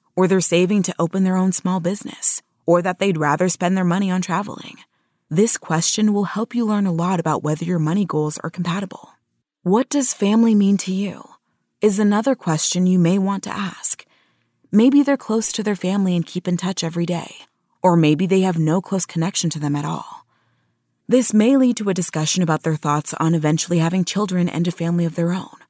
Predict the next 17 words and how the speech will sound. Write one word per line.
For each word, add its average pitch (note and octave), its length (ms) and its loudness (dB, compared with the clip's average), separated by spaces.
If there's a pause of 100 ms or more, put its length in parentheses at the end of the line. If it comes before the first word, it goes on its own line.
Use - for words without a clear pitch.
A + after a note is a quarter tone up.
(380)
which A3+ 180 -2
is B3 240 2
also A#3+ 320 2
important F#3 440 0
to E3+ 100 0
know F3+ 340 0
in E3 140 0
case - 320 -2
you're G3 100 -2
not E3 240 0
on F#3+ 140 -2
the F#3+ 100 -2
same F#3 260 -2
page F3 320 -4
about C#3+ 200 -4
this D3+ 160 -4
subject. - 640 -10